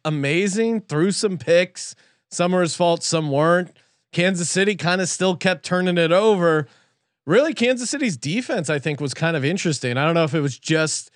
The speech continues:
the ineptitude of Washington, but they played good enough, uh, especially in the second half, to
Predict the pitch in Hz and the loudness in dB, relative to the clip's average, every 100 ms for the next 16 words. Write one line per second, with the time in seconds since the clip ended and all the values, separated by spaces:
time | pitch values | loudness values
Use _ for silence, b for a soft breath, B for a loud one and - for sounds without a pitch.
0 | _ _ 151 151 143 143 156 165 151 120 | _ _ -4 0 -2 -4 -4 -2 -2 0
1 | 123 143 - 180 180 151 151 214 277 285 | 0 0 0 -2 -2 -2 -2 -2 0 -2
2 | 160 170 202 151 170 190 147 - _ _ | 0 0 2 0 2 0 -2 -8 _ _
3 | _ _ 151 143 135 180 190 190 165 143 | _ _ 0 0 0 -2 0 0 0 0
4 | 170 143 127 170 240 - 170 | -2 -2 -2 0 -2 -2 -4